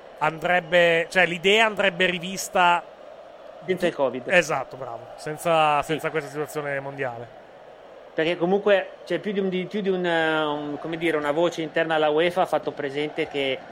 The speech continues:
Speaker 2: negli uffici della uefa stanno le, veramente tirano, tirano le freccette alle foto di Platini contro il muro,
Speaker 1: Mhm.
Speaker 2: perché,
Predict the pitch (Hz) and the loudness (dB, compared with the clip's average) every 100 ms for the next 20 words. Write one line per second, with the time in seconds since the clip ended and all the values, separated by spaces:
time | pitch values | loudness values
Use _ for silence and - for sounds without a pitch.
0 | - 165 165 185 185 180 170 160 175 180 | -12 -4 -4 -2 0 2 4 4 2 2
1 | 170 175 - - - - 180 170 175 170 | 2 0 -8 -20 -20 -6 -2 0 2 0
2 | 160 - - 175 180 180 190 196 160 196 | -2 -10 -12 -12 0 2 2 0 -4 0
3 | 196 190 175 165 160 - - - - - | 2 4 2 2 0 -12 -18 -18 -16 -16
4 | - - - 214 202 190 185 190 190 - | -16 -12 0 2 4 2 2 2 0 2
5 | 214 208 214 196 170 170 180 190 190 185 | 0 2 2 4 4 0 2 2 2 -4
6 | 170 170 180 175 175 180 165 170 156 160 | -4 -4 -4 -2 -4 -4 -4 -6 -6 -8
7 | 165 156 139 135 - 151 143 170 151 147 | -6 -4 -2 -4 -6 -8 -8 -2 0 2
8 | 139 | 0